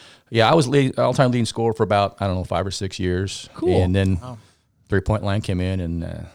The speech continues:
Speaker 3: That's cool.
Speaker 2: With you playing, you know, in, in the seventies at Lagodi, obviously in a basketball-rich area,
Speaker 1: Right.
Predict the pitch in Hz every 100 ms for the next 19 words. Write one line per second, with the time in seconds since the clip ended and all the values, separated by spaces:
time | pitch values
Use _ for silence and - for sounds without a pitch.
0 | _ - 185 - - - _ 196 196 269
1 | - 185 160 143 131 120 151 147 135 131
2 | 131 117 135 131 120 - 143 139 135 131
3 | 123 - 139 135 131 123 131 131 131 127
4 | 123 - 123 123 123 120 131 131 - 135
5 | 127 123 127 - 127 131 127 120 113 -
6 | 95 90